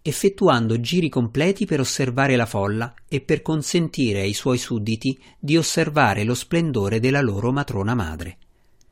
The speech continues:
Quando Malisse si posò sul piedistallo centrale, Brizza e Shinaine apparvero sul soffitto, fluttuando giù in modo analogo. Atterrarono e presero posto,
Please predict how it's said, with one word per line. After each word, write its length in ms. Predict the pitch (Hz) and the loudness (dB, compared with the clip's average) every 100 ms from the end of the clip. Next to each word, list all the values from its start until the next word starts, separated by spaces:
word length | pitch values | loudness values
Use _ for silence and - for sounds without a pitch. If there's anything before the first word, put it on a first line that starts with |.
| _ _ _ _ _ _ _ - | _ _ _ _ _ _ _ 0
Quando 240 | 214 196 | 2 4
Malisse 480 | 135 127 120 - 110 | 6 6 4 2 -2
si 160 | - | 0
posò 400 | 117 120 - 123 | -2 0 4 4
sul 240 | 104 - 104 | 2 0 -2
piedistallo 640 | - 107 107 - 127 113 | -2 -2 -2 2 2 2
centrale, 600 | - 156 170 170 131 117 - - - | 0 -2 2 4 4 2 -4 -20 -12
Brizza 640 | 123 131 151 131 151 - | 0 4 4 4 2 0
e 140 | - 127 | -2 0
Shinaine 680 | - 113 101 95 110 143 - | 0 0 0 0 -2 -2 -6
apparvero 640 | - 180 - 110 107 139 147 | -6 -4 2 0 2 2 2
sul 180 | 165 | 0
soffitto, 760 | - 175 - 151 - - - - _ | -2 -4 -6 -12 -12 -10 -10 -10 _
fluttuando 640 | - - - 151 123 151 | -20 -12 -4 0 2 2
giù 200 | 135 104 | 0 0
in 120 | 104 127 | 0 2
modo 300 | 131 143 147 | 2 2 2
analogo. 580 | 135 80 82 82 90 - - _ _ _ _ - - | 2 -2 -6 -8 -10 -14 -20 _ _ _ _ -20 -6
Atterrarono 880 | 156 - 196 185 185 190 190 196 - | -6 0 2 4 4 4 0 -2 -6
e 140 | - 156 | -6 -2
presero 420 | 165 156 180 180 | 2 2 4 2
posto, 520 | 117 90 - 113 - | 2 -4 -6 -8 -10